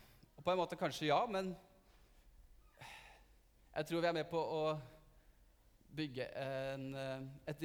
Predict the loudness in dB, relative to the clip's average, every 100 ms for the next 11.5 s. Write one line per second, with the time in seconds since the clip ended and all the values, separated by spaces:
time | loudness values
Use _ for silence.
0 | -2 -2 -4 -4 -4 -6 -10 -4 -2 0
1 | -2 -4 -4 -8 -6 -8 -8 -12 -14 -20
2 | -20 -20 -20 -4 2 2 2 -4 -8 -10
3 | -16 -20 -6 0 2 4 2 0 -8 -20
4 | -20 -20 -20 -12 -4 0 2 2 0 -6
5 | -6 0 0 0 -4 -4 -2 -2 -2 -4
6 | -2 -2 -2 -4 -6 -6 -6 -8 -16 -20
7 | -20 -12 -8 0 0 2 0 -2 -2 -2
8 | 0 -2 -8 -8 -4 -2 -2 -4 -6 -4
9 | -2 -2 -4 -8 -8 -6 -4 -6 -8 -20
10 | -20 -20 -20 -14 -8 -6 -4 -4 -4 -6
11 | -8 -8 -6 -4 -4